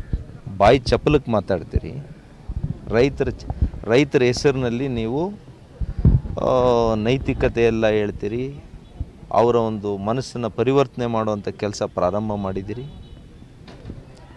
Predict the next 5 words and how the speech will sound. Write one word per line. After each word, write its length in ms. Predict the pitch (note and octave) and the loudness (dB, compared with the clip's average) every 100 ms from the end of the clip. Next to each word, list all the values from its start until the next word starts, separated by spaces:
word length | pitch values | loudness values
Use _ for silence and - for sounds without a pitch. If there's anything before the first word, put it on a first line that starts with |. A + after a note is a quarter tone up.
| - - | -20 -12
ನಿಜವಾದಂಥ 640 | G#2 G#2+ A#2+ B2+ A2+ G#2 F#2+ | -8 -4 2 4 2 -4 -6
ಬದ್ಧತೆ 500 | F#2 F#2+ G2+ G2 G2 | -6 -6 -6 -6 -6
ನಿಮಗೆ 260 | F2+ E2 | -6 -4
ಯಾರಿಗೂ 280 | E2+ F2+ F2+ | -4 -4 -6
ಇಲ್ಲ. 200 | E2 F2 | -6 -8